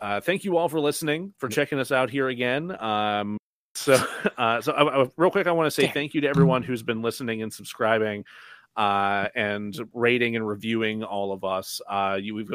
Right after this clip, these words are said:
Speaker 1: we've gotten some really great reviews on Apple Podcasts.
Speaker 3: Yeah.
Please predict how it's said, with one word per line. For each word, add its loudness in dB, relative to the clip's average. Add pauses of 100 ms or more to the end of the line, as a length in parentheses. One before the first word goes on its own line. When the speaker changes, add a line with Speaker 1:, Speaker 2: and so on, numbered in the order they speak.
(100)
Speaker 1:
we've -4
gotten -2
some -8
really -4
great 0
reviews -4
on -4
Apple -6
Podcasts. -4 (180)
Speaker 3:
Yeah. 4